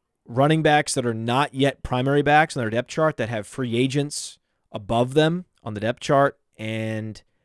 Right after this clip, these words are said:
have the requisite size, athleticism, and production profile in college to at least command a, say, fifty-five percent opportunity share.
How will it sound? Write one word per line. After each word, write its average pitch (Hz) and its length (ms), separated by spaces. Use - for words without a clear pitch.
have 120 500
the 127 120
requisite 127 800
size, 143 640
athleticism, 127 800
and 117 400
production 127 420
profile 120 460
in 104 80
college 113 640
to 185 180
at 175 80
least 202 540
command 151 500
a, 123 300
say, 170 220
fifty-five 151 720
percent 123 360
opportunity 101 560
share. - 380